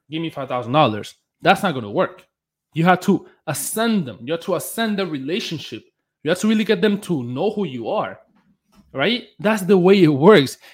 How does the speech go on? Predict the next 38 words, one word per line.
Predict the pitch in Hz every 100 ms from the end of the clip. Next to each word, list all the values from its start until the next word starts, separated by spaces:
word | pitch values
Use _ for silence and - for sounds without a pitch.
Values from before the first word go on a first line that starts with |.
| -
And | 190
this | 262 320
works | 190 262 262
in | 220
relationships | 175 196 208 185 151
also. | - 247 254 127 95 _ _ _ _ -
I | 214
will | 240
not | 165 151 240 208
be | 240
with | 233
my | 233
girl | 170 240 202 190 214 _ _
if | 202 196
I | 190
just | 196 165
went | 190 208
up | 208
to | 170
her | 160
and | 151
said, | 156
"Hey, | 135 214 98 98 _ _ _ _ _ _ _ _ _ _
let's | - 131
have | 127
sex." | - 135 - - _ _ _ _ _ _ _ _ _ _ _ _ -
<laughs> | - 156
She | - 247
would | 233
look | 208 311
at | 247
me | 185
and |
be | 165
like, | 151 131 _ _ _ _ _ _ _ _ _
"You're | 143 117 110 120 240
a | 196
creep. | - 147 214 165 _